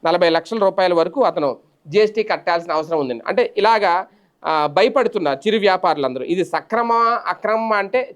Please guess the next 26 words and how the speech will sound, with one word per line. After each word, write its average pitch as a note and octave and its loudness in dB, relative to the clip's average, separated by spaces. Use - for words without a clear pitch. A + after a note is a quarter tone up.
చిరు F#3+ -2
వ్యాపారుల G3+ 0
దగ్గర F#3+ 0
అవన్నీ D#3+ 0
చూడలేం. F#3+ 0
ఏది A#3 4
ఏమైనా, G#3+ 0
ఆ, D3+ 2
భయపడుతున్నారు. A3 0
క్రమక్రమంగా G3+ -2
ఇది F3+ 0
ఒక్కొక్క G3+ 0
రాష్ట్రంలో F#3+ -2
మొదలైతే E3+ 0
ఇంకా G3 0
అన్ని F#3 0
రాష్ట్రాల్లో G3+ 0
కూడా F#3 0
మళ్ళీ F#3+ 0
cash F#3 -2
to G#3 0
carry F3 2
on E3 2
అనేది F3 4
మొదలవుతుందేమో. E3 0
ఎక్కువ G#3 -2